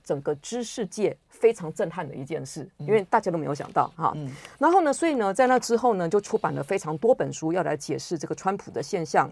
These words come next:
Speaker 1: 哈。然后呢、呃，台湾有翻译的哈，这些都畅销书哦，啊，例如说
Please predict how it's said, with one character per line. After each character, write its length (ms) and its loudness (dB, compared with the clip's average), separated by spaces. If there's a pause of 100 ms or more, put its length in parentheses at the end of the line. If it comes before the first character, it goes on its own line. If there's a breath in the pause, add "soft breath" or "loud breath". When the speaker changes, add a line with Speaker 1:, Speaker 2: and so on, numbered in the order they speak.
Speaker 1:
哈。 220 0 (240 loud breath)
然 160 2
后 140 6
呢、 260 2 (380 loud breath)
呃， 160 -2
台 140 4
湾 140 10
有 120 6
翻 180 4
译 140 -4
的 100 -4
哈， 160 -2
这 100 0
些 140 0
都 140 4
畅 180 0
销 180 2
书 220 -2
哦， 280 2
啊， 120 -2 (100)
例 60 -2
如 100 2
说 320 2